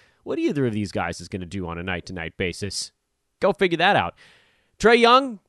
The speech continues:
led the Hawks to victory. It took a while, as we mentioned, thirty-one points, sixteen assists. Cam Reddish played through a lower leg injury and had twenty-two. Dwayne Dedmon had fourteen and nine with three blocks.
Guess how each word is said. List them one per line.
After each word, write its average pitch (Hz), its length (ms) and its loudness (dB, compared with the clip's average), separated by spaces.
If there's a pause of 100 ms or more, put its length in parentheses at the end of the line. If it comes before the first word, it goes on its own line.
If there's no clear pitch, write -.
(120)
led 180 260 4
the 175 120 4
Hawks 185 380 4
to 180 120 -4
victory. 214 400 4
It - 100 -2
took 180 160 -2
a 151 40 -2
while, 170 340 6
as 151 120 2
we 156 60 2
mentioned, 170 400 0
thirty-one 170 400 2
points, 160 260 -2
sixteen - 400 -4
assists. 165 380 2
Cam 131 320 -2
Reddish 160 360 2
played 139 260 -2
through 135 140 0
a 117 40 0
lower 139 300 2
leg 139 480 -2
injury 113 420 -4
and 113 80 -4
had 101 160 -10
twenty-two. 185 840 0 (1040)
Dwayne 165 420 2
Dedmon 180 400 4
had 151 180 0
fourteen 165 380 -2
and 156 120 -2
nine 165 220 0
with 139 120 -4
three 127 160 -2
blocks. 160 720 2